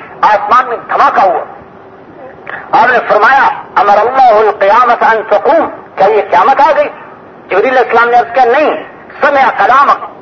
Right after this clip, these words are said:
انزل الیک ملکا لم ینزل من قبل۔" آپ کی بات پہ اللہ ایک فرشتہ بھیج رہے ہیں جو آج سے پہلے کبھی نہیں آیا۔ فرشتہ کس حال میں؟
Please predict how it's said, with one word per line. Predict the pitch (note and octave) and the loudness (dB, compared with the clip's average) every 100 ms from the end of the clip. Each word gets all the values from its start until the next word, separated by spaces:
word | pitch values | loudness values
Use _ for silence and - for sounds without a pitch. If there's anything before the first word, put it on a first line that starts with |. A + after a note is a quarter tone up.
| - - | -20 -4
انزل | B3+ C#4 A#3+ G#3+ | -2 0 0 0
الیک | G3+ A#3 C4+ A3+ | 0 0 0 0
ملکا | A#3 C4+ - | 0 0 0
لم | A3 G#3+ G#3+ | 0 -2 0
ینزل | C4 C#4 - G#3 | -2 -2 -2 -2
من | G#3 F#3 - | -2 -4 -2
قبل۔" | - - D4 - - - | -2 -2 -10 -14 -16 -4
آپ | G3 C4+ C4+ - | 0 2 0 -4
کی | G#3 | -10
بات | - - B3+ D4+ - - | -4 0 2 0 -2 0
پہ | A#3 E3 - - | 0 -2 -6 -4
اللہ | B3 C#4 | -4 0
ایک | B3+ B3 - - | 0 0 -2 -2
فرشتہ | C4+ D4+ - C4 | -4 -2 -2 0
بھیج | G#3+ A3+ | 0 0
رہے | A3+ | 0
ہیں | G#3 | 0
جو | G#3 G4+ | 2 2
آج | - | 0
سے | - | -2
پہلے | - F3 | -2 -2
کبھی | G3 | -2
نہیں | E3+ C3 | -2 -2
آیا۔ | - - - - - - - - - - - - - - - | -4 -8 -20 -20 -20 -20 -20 -20 -20 -20 -20 -20 -18 -16 -4
فرشتہ | B3 C4 - A#3+ G3+ - - - - - - - - - - - - - - | -2 -2 -2 0 2 0 -4 -18 -20 -20 -20 -20 -20 -20 -20 -20 -20 -20 -10
کس | C4 B3+ | -6 0
حال | A#3+ B3+ C4 C#4 C4 | 2 4 2 2 0
میں؟ | A#3 | -2